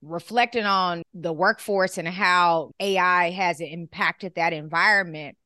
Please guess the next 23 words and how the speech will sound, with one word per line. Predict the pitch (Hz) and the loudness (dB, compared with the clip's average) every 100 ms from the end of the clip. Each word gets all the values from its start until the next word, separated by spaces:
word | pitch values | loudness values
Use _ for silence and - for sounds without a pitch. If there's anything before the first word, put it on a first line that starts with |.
| _ _ - | _ _ -8
it | 214 | -2
makes | 208 214 | 0 -2
me | 214 202 | -4 -6
think | 208 190 | -4 -4
about | 175 175 175 160 | 0 2 4 2
when | 170 | 0
I | 165 170 _ | 0 -2 _
first | 170 185 196 - - - - _ | 2 4 2 -6 -20 -20 -20 _
even | 233 208 180 | -2 -2 -2
moved | 180 208 226 | 0 0 0
to | 240 | -2
New | 202 | -2
York | 196 196 - | 0 0 -2
City, | 220 208 202 196 - _ _ | -2 0 -2 -4 -10 _ _
when | - 165 | -10 -2
I | 160 | -2
pretty | - 226 196 | 0 -2 -2
much | 196 180 - | 0 -2 -2
first | 196 180 180 151 | 0 0 0 -2
graduated | 156 165 165 175 175 | 0 0 0 -2 -2
from | - 151 | -4 -12
college. | 156 170 160 127 101 - - _ _ _ - | 0 2 2 0 -12 -20 -20 _ _ _ -14
And, | 180 170 165 156 147 | -10 -8 -8 -10 -12